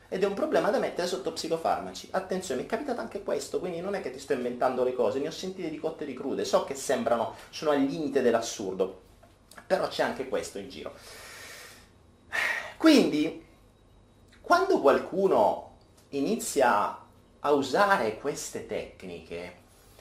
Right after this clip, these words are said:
dicendo, usando queste tecniche, quindi sensi di colpa, denigrazione o l'illuminazione sulla via di Damasco, <laughs> eh, per cercare di convincerti che io, che sono il Bobao,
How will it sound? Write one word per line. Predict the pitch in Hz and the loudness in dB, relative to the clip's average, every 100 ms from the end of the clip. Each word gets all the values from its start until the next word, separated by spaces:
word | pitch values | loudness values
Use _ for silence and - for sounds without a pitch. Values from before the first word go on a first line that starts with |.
| - | -20
dicendo, | 143 214 240 - 247 123 135 | -6 -2 10 12 12 10 2
usando | 160 190 339 160 | 4 6 6 6
queste | 143 139 156 | 6 4 4
tecniche, | - 117 | 4 4
quindi | 117 110 | 0 -2
sensi | 165 - | -4 -4
di | 120 | 4
colpa, | 127 123 110 | 6 8 6
denigrazione | 110 110 110 - 139 143 139 107 | 4 2 0 0 8 10 12 10
o | 131 | 6
l'illuminazione | 117 117 120 120 - 175 | 6 2 2 0 0 -2
sulla | 143 123 | 2 2
via | 156 | 2
di | |
Damasco, | 123 101 - - - - - - | 2 0 -4 -10 -18 -20 -20 -6
<laughs> | |
eh, | 143 - 180 143 - - - - 135 147 147 143 - - | 0 2 2 0 -2 -16 -18 0 4 6 6 6 4 0
per | 269 277 285 - 233 220 214 - | 6 8 8 8 10 10 10 4
cercare | - 240 240 285 311 | 2 6 6 8 8
di | 226 | 8
convincerti | 208 196 180 147 - 139 165 - | 6 4 4 0 2 2 0 0
che | 277 381 415 339 | 6 8 8 6
io, | - 101 - - - - - | 8 8 6 -2 -18 -20 -20
che | - 101 | -12 -10
sono | - 131 131 | -2 0 0
il | 107 | 0
Bobao, | 92 107 117 107 - - | -2 4 6 8 4 -4